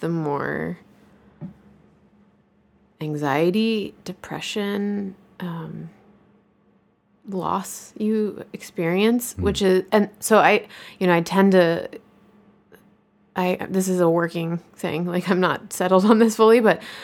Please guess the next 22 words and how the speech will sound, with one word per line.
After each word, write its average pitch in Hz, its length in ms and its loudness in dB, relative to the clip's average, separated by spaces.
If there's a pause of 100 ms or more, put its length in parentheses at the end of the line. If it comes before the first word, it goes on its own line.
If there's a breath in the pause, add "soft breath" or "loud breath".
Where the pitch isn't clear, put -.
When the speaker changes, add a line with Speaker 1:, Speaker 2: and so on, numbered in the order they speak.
(260 loud breath)
Speaker 1:
I 196 80 -2
feel 190 160 4
like 180 180 2
there's 175 320 2
su-, - 280 0
necessary 269 560 4
suffering 277 440 0
and 180 280 -2
unnecessary 185 640 -2
suffering, 185 580 -8
which 196 160 -8
I've 180 120 -6
said 185 120 -6
on 180 100 -4
this - 360 -12 (100)
podcast 180 480 -8
before, - 360 -6 (640 loud breath)
but 190 100 -8
there's, 190 200 2
like, 180 380 0 (280)
you 202 220 -2
really, 208 560 4